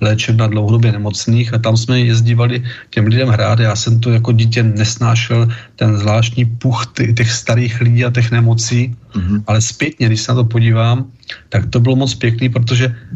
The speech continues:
Speaker 1: tam už ti lidi žádnou radost moc neměli. A my jsme tam, eh, zahráli nějaké koledy, oni si zaspívali a pro ně to bylo úplně vytržení z toho,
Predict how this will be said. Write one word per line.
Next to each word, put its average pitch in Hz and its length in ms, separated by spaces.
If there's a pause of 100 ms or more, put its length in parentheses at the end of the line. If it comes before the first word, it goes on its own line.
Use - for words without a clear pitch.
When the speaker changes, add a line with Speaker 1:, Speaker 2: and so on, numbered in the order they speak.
Speaker 1:
tam 110 200
už - 120
ti - 120
lidi 131 260
žádnou 123 380
radost 127 280
moc 131 180
neměli. 127 480 (200)
A 98 80
my 107 120
jsme 123 160
tam, 123 240
eh, - 440 (120)
zahráli 120 400
nějaké 127 360
koledy, 120 300
oni 123 140
si 113 120
zaspívali 120 580 (220)
a 98 60
pro 110 160
ně 117 80
to 123 120
bylo 135 140
úplně 135 260
vytržení 127 600
z 123 80
toho, 131 360